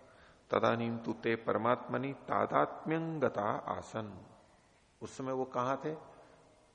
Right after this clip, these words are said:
ये जीवात्माएं परमात्मा के तादात्म्य में थे, परमात्मा के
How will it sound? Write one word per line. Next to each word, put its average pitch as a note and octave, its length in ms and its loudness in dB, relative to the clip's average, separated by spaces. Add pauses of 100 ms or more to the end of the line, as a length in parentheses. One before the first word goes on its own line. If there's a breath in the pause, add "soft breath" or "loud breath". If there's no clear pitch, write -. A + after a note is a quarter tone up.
ये G#2+ 100 -8
जीवात्माएं G#2+ 760 -2 (420)
परमात्मा G#2+ 560 -4
के C#3+ 220 -6
तादात्म्य C3 720 -4
में G2 260 -8
थे, A#2 40 -14 (420)
परमात्मा C3 460 -6
के D3+ 200 -8